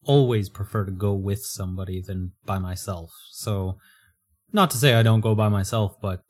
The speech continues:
um, you know, I prefer the, the social aspect is, of it a-,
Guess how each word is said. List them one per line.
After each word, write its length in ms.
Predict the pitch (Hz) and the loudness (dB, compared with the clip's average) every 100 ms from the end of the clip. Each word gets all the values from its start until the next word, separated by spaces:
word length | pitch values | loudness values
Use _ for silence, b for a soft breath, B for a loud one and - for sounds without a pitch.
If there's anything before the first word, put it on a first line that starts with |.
| 107 | -8
um, 480 | 95 95 92 92 - _ _ _ _ _ _ | -6 -4 -4 -6 -10 _ _ _ _ _ _
you 120 | 143 139 | 2 4
know, 60 | |
I 120 | 113 110 | 4 2
prefer 640 | 107 - 135 117 95 - _ | -2 -2 2 2 0 -4 _
the, 320 | 113 113 98 95 | -6 -4 -4 -6
the 120 | 107 | -6
social 340 | - 117 107 | -4 -4 -4
aspect 480 | 90 90 - 92 - | -6 -10 -14 -14 -10
is, 200 | 98 95 98 | -10 -10 -6
of 200 | 117 104 | -6 -4
it 160 | 98 | -6
a-, 40 | 95 | -6